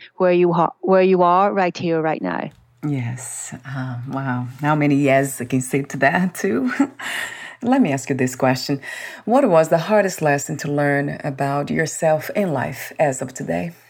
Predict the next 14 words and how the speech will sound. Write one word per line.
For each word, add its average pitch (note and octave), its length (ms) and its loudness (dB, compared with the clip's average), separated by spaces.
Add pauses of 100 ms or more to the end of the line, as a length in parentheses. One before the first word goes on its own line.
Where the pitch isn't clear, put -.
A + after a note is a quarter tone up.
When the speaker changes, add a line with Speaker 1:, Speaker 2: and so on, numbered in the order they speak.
(720)
Speaker 1:
Um, A3+ 320 4
I A#3 140 2
guess C4+ 380 0
the A#3 100 0
hardest G3+ 420 0
lesson F#3 560 -2
was, F3+ 720 2 (160)
um, F3 300 0
kind F#3+ 240 2
of G3 120 -2
coming F#3 260 4
back F3+ 460 0 (160)
to F3 640 2
that - 260 2